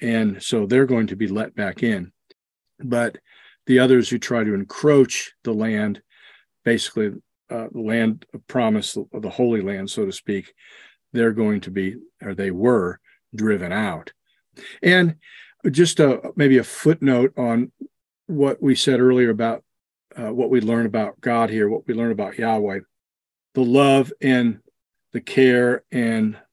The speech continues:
the redemption and the rescue that the Lord gave to his people was followed by anger in verse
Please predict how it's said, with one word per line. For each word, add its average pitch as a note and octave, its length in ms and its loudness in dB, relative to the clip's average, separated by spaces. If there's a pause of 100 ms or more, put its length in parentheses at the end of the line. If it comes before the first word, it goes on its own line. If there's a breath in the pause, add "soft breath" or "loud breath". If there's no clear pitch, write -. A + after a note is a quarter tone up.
the A#2 100 -4
redemption A#2 720 0
and A2 160 -6
the G#2+ 80 -4
rescue A2+ 580 -2
that G#2 180 -4 (380)
the A#2+ 80 -6
Lord A2 440 -4
gave A#2+ 260 -2
to A#2 100 -6
his G2 120 -8
people G#2+ 520 -6 (500)
was C3+ 300 -2
followed C3+ 560 0
by A2 380 -2
anger C3 720 0 (220)
in A2+ 140 -6
verse G#2+ 380 -8